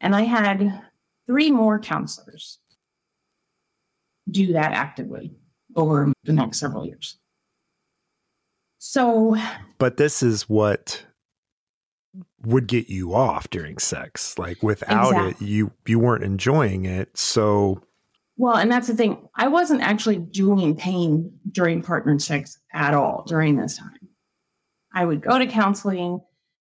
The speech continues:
Speaker 1: Eventually in counseling, we would get around to talking about sex. And I would say, "Yeah, I don't like sex." And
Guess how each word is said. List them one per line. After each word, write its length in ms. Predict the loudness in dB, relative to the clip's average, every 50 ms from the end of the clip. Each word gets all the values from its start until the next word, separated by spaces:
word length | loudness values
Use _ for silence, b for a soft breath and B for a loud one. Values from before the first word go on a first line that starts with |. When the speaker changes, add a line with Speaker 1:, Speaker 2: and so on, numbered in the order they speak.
| _ _ _ _ _ _ _ _ _ _ _ _ _ _ _ -4
Speaker 1:
Eventually 560 | -2 0 2 2 2 0 2 2 2 2 2
in 140 | 0 -2 -2
counseling, 580 | -2 -2 -2 -2 -2 -4 -6 -8 -6 -4 -4 -2
we 100 | -2 0 -2
would 140 | -2 -4 -4
get 140 | -2 -2 0
around 460 | 0 2 2 2 2 2 2 0 -2 -4 -6
to 240 | -6 -4 -2 -2 -2
talking 400 | -2 -2 -2 -2 -2 0 0 0
about 260 | 0 0 0 -2 -4 -4
sex. 360 | -6 -6 -6 -6 -8 -12 -12 -6
And 140 | -2 0 2
I 60 | 2
would 100 | 0 0 -2
say, 80 | -4
"Yeah, 160 | -2 -2 0 0
I 60 | 0
don't 200 | 0 0 0 0
like 200 | -2 -2 -4 -6
sex." 340 | -8 -16 -18 -18 -12 -6 -2
And 120 | 0 2